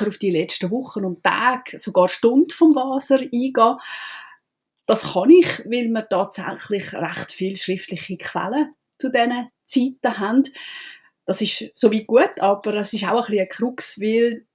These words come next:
die Akten sind natürlich Akten vom Staat. Und der Waser selber kommt nur indirekt zu Wort.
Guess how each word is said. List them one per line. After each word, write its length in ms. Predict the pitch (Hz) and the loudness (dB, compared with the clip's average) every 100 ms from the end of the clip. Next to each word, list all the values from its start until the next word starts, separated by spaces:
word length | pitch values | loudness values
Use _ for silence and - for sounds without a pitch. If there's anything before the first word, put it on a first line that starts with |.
| - | -6
die 140 | 233 220 | 0 0
Akten 800 | - 214 - - - 214 208 202 | 2 0 0 -6 0 2 2 0
sind 200 | 202 202 | -2 -4
natürlich 400 | 190 196 190 - | -4 -4 -4 -4
Akten 340 | 165 - 180 | -4 -4 -6
vom 140 | 185 | -4
Staat. 640 | 175 - 170 202 277 - - _ _ _ _ _ _ _ _ _ - | -2 2 4 4 2 -6 -18 _ _ _ _ _ _ _ _ _ -4
Und 120 | 185 | 0
der 80 | - | 2
Waser 280 | 180 175 185 | 2 0 0
selber 340 | 180 185 185 | 2 2 0
kommt 220 | 202 202 - | 0 -2 -2
nur 160 | 202 | -2
indirekt 680 | 175 196 214 196 190 - - | 0 0 2 2 2 0 -6
zu 140 | - | 0
Wort. 340 | 190 220 220 | 2 2 0